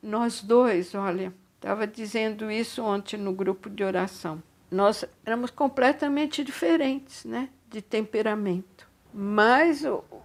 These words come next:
o amor que Deus nos uniu foi muito grande. E muito puro, muito, sabe? Muito os dois um pelo outro. Nunca nem sonhei de olhar pra outro homem depois que eu conheci o José.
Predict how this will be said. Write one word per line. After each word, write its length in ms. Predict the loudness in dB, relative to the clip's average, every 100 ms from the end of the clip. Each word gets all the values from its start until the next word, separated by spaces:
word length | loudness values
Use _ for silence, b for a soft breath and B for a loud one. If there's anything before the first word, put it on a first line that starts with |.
| -8
o 220 | -2 2
amor 600 | 2 0 0 2 4 4
que 180 | 0 -10
Deus 440 | -6 0 0 0 -4
nos 280 | -6 -4
uniu 520 | -2 0 2 2 2 0
foi 260 | -4 -4
muito 380 | -2 -4 -6 -8
grande. 680 | -8 -2 0 -2 -4 -14 -20 _ _
E 120 | -2 2
muito 420 | 4 4 2 -4
puro, 640 | -10 -4 0 4 4 2
muito, 720 | -2 -2 2 2 2 -2 -2 -2
sabe? 520 | -2 2 2 0 -4
Muito 640 | -2 0 -2 -2 -2 -2 B B B B
os 260 | -2 -2 -2
dois 420 | 4 6 6 4
um 120 | -4 -4
pelo 480 | -2 -2 0 0
outro. 640 | 2 2 0 -4 -10 -8 -8 -14 -20 -8
Nunca 480 | -4 -4 -4 -4 -4 -6
nem 360 | -4 0 2 2
sonhei 1300 | 0 0 4 4 2 0 2 6 8 6 4 0 -6 -10
de 160 | 0
olhar 360 | 4 4 4 2
pra 200 | 0 -2
outro 320 | -2 -4 -4
homem 520 | -2 0 0 -2 -8
depois 420 | -10 -10 -4 -4 -4
que 100 | -10
eu 60 |
conheci 500 | -8 -6 -6 -6 -6
o 60 | -6
José. 480 | -4 -8 -6 -6